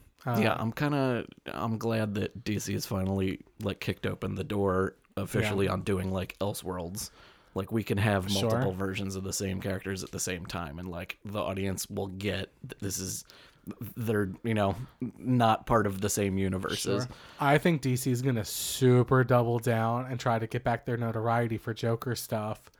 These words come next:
Speaker 2: Mm-hmm.
Speaker 1: by making this the darkest, goriest,
Speaker 2: <laughs>
Speaker 1: weirdest, homicidalist bullshit they possibly can. Because
Speaker 2: Yeah.
Speaker 1: they lost it with Leto, and they got some, you know, cred back with Joaquin.
Speaker 2: Yeah.
Speaker 1: So I'm like, "All right, let's, let's crank up the dark a little bit."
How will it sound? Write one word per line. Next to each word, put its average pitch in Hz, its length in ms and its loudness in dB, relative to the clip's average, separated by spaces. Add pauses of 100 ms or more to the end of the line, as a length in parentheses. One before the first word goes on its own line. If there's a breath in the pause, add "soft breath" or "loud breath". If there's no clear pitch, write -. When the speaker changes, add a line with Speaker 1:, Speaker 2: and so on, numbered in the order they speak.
(140 soft breath)
Speaker 2:
Mm-hmm. 107 360 2
Speaker 1:
by 127 160 6
making 120 400 0
this 110 180 0
the 117 180 2
darkest, 107 920 4 (340)
goriest, 127 680 8
Speaker 2:
<laughs> 120 100 0
Speaker 1:
weirdest, 113 540 4
homicidalist 110 1000 2
bullshit 110 460 -2
they 107 100 -4
possibly 107 440 -4
can. 113 180 -6 (500 loud breath)
Because 147 220 4
Speaker 2:
Yeah. 120 80 4
Speaker 1:
they 117 60 2
lost 123 400 6
it 143 40 2
with 139 120 -2
Leto, 120 480 2
and 123 100 2
they 120 80 2
got 117 220 0
some, 117 400 -2
you 143 60 0
know, 117 100 2
cred 120 320 -2
back 117 320 0
with 120 160 -2
Joaquin. 110 600 -2 (180 soft breath)
Speaker 2:
Yeah. 104 300 -2
Speaker 1:
So - 120 2
I'm 131 60 6
like, 127 180 2
"All 147 60 4
right, 120 200 4
let's, 131 240 -2 (140)
let's 147 160 2
crank 151 340 2
up 127 180 2
the 120 80 0
dark 113 340 4
a 151 40 6
little 123 220 2
bit." 120 220 -2